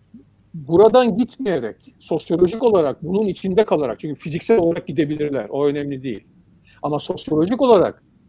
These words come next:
içinde kalarak bu yapılabilir mi? Bu tür ağlar kurulabilir mi?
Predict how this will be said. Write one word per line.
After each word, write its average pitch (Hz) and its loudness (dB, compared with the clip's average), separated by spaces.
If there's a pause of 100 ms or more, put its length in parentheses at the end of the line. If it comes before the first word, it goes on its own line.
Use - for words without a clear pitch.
(180)
içinde 190 0
kalarak 160 0 (220)
bu 185 -2
yapılabilir 139 -2
mi? 104 -16 (580)
Bu 226 0
tür 226 2
ağlar 175 6
kurulabilir 151 -2
mi? 95 -14